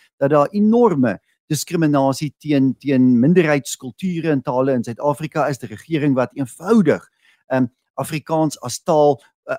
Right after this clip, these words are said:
uitfaseer op universiteite. Jy het, eh, twintig jaar gelede nog agt universiteite gehad wat volledig Afrikaans was. Afrikaans is slegs een van drie, eh, tale wat in die twintigste eeu volledig ontwikkel het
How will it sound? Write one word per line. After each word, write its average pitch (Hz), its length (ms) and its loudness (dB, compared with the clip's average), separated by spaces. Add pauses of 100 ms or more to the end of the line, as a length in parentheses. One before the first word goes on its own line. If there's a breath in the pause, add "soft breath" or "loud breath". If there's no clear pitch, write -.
uitfaseer 160 720 -2
op - 120 -8
universiteite. 156 1000 0 (240 soft breath)
Jy 113 240 -2
het, 113 140 -6
eh, 123 160 -8 (100)
twintig 190 360 2
jaar 147 260 2
gelede 139 400 -2
nog 120 360 -2
agt - 360 -6
universiteite 147 800 -4
gehad 135 380 0
wat 113 140 -8
volledig 131 500 0
Afrikaans 156 580 -4
was. 165 260 0 (300 loud breath)
Afrikaans 139 560 -2
is - 140 -10
slegs 160 360 -4
een 180 200 2
van 131 320 -2
drie, 160 320 -2 (320)
eh, 123 200 0
tale 147 480 2
wat 120 260 -2
in 123 280 2
die 113 320 -4
twintigste 185 580 0
eeu 139 160 0
volledig 151 640 -2
ontwikkel 147 520 -2
het 147 200 -2